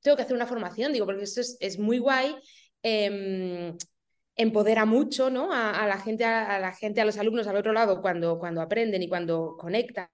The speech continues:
y cuando empiezan a, a, a, a ver ese, ese patrón en su voz creativa y la voz creativa empieza a emerger. Entonces, decidí, mi, mi propósito de dos mil veintitrés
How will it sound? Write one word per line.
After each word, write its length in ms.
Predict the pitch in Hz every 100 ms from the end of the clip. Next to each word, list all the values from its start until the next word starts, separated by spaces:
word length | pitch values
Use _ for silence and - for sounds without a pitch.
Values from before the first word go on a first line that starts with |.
| 175
y 60 | 175
cuando 300 | 170 165 160
empiezan 340 | 160 180 202
a, 180 | 190 -
a, 520 | 180 175 - 175 175
a, 100 | 165 - - _
a 120 | 202 196
ver 140 | 202
ese, 480 | 202 - 220 202 -
ese 220 | 190 202
patrón 400 | 202 196 226 226
en 80 | 180
su 120 | 190
voz 160 | 185 190
creativa 560 | 190 196 190 240 254
y 80 | 294
la 100 | 220
voz 140 | 190 196
creativa 280 | 196 196
empieza 200 | 190 196
a 40 | 196
emerger. 380 | 165 - 262 269 - - -
Entonces, 480 | 240 240 269 262 - _ _ _ _ -
decidí, 680 | 254 240 226 233 247 - -
mi, 220 | 214 208
mi 160 | 202 196
propósito 420 | 202 196 233 233
de 80 | 190
dos 140 | 185
mil 160 | 196 190
veintitrés 540 | 190 190 214 277 -